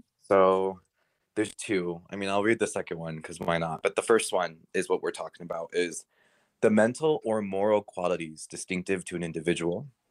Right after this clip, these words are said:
That's number one. And then this is really interesting,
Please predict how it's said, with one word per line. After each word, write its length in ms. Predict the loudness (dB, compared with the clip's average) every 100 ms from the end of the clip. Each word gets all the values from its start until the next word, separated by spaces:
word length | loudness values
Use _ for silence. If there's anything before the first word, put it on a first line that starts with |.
| _
That's 180 | -6 -2
number 200 | 4 4
one. 340 | 4 -2 -6 _ _ _ _ _ _ _
And 200 | 2 6
then 500 | 8 8 6 0 -4 _ _ _ _ _
this 220 | 2 4 4
is 180 | -2
really 460 | 2 2 4 2 0
interesting, 800 | -6 -10 -10 -14 -10 -8 -6 -8